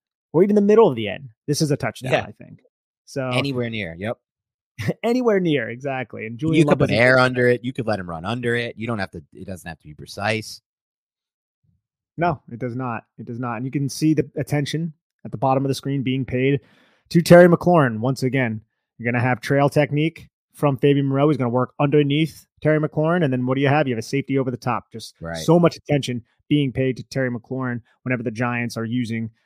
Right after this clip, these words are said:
Speaker 1: cover six or whatever coverage they're in. And right here, you can see they're definitely matching this. And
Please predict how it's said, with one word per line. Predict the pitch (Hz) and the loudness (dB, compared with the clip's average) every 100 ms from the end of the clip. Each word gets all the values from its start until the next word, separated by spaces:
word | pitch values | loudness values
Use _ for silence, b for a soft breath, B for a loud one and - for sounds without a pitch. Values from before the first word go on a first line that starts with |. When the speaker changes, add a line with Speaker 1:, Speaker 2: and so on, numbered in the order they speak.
| _ _ - | _ _ -8
Speaker 1:
cover | - 104 | -4 -4
six | - - 180 160 - | -4 4 4 4 -4
or | 156 123 120 | -2 0 0
whatever | 127 151 143 | 4 4 2
coverage | - 156 131 113 | 0 2 2 0
they're | 123 120 113 | -2 0 -2
in. | 120 101 | -4 -6
And | 104 | -6
right | 127 120 | -4 0
here, | 131 | 0
you | 120 | -2
can | 113 | -6
see | - | -6
they're | 120 | -4
definitely | 110 131 127 117 113 | -2 -2 -2 -6 -4
matching | 120 123 120 113 | -2 -2 -2 -6
this. | 110 110 - _ _ _ - | -6 -8 -10 _ _ _ -4
And | 120 120 | -2 -2